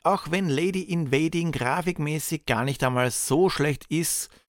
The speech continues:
fehlen mir trotzdem irgendwie die Worte. Weil, kennt ihr die Zeichentrickserie, kennt ihr die Kasper-Zeichentrickserie? Kasimir der Geist?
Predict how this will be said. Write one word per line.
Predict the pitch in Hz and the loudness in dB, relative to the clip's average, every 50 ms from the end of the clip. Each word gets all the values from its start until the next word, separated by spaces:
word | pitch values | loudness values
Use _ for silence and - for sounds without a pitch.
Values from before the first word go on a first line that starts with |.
| _ - | _ 2
fehlen | 131 120 127 139 | 2 4 4 2
mir | 139 147 - - | 2 0 -2 0
trotzdem | - 127 147 175 - - 185 - - | 0 2 2 2 0 -4 -6 -6 -4
irgendwie | - 208 226 226 208 180 196 | -4 -2 2 2 2 2 2
die | 175 160 120 | 2 0 2
Worte. | 120 117 123 143 - - 131 120 110 - _ _ _ _ _ _ | 4 4 4 2 2 2 0 0 0 -4 _ _ _ _ _ _
Weil, | 123 123 127 131 135 135 135 139 143 160 151 156 - _ - | 4 6 6 6 6 6 4 2 0 -2 -4 -10 -16 _ -4
kennt | - 151 165 190 - | -2 0 0 2 2
ihr | 196 | 0
die | 185 170 | 0 -2
Zeichentrickserie, | - - 135 139 147 - 147 143 156 156 - - - - 131 135 143 143 135 139 139 135 143 139 139 135 139 139 147 139 127 127 - - - | 0 0 2 2 2 0 0 -2 -2 -4 -4 -6 -2 0 2 2 2 0 0 -2 -2 -2 0 2 2 2 0 0 -2 -2 -4 -6 -8 -6 -2
kennt | - 165 175 | -2 0 0
ihr | 185 | 0
die | 185 180 | 0 0
Kasper-Zeichentrickserie? | - - 143 180 - - 196 180 - 202 175 151 170 180 180 - - - 156 156 160 180 185 208 214 185 - _ _ _ _ _ _ _ _ | 2 2 2 0 0 -2 -4 -2 0 0 0 0 0 -2 -2 0 0 2 2 2 2 2 2 0 0 -2 -6 _ _ _ _ _ _ _ _
Kasimir | - 123 139 147 156 170 170 170 170 160 | 0 0 2 2 4 2 4 4 4 2
der | 160 135 | 2 2
Geist? | - - - 180 185 - - - - | 2 2 0 0 0 -2 -6 -12 -18